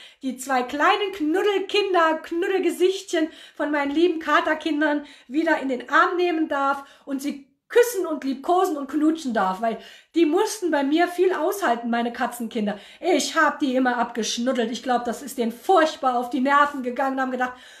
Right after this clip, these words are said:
„Oh mein Gott, bitte hör doch damit auf, diese Abschnuddelerei.“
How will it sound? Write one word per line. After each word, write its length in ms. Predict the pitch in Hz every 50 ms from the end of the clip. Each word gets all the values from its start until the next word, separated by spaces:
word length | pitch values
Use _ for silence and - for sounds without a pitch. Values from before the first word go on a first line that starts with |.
| - _ -
„Oh 120 | 349 381 403 392
mein 180 | 381 370 359
Gott, 280 | 359 381 370 381 370 359
bitte 220 | 427 427 - 415
hör 180 | 330 349 403 381
doch 160 | 381 370 359
damit 400 | 370 381 370 370 370 370 359 - - -
auf, 240 | 370 370 381 - -
diese 220 | 359 359 359 359 359 -
Abschnuddelerei.“ 1040 | - 415 - - - 370 359 381 370 381 359 349 349 330 349 359 370 269 254 339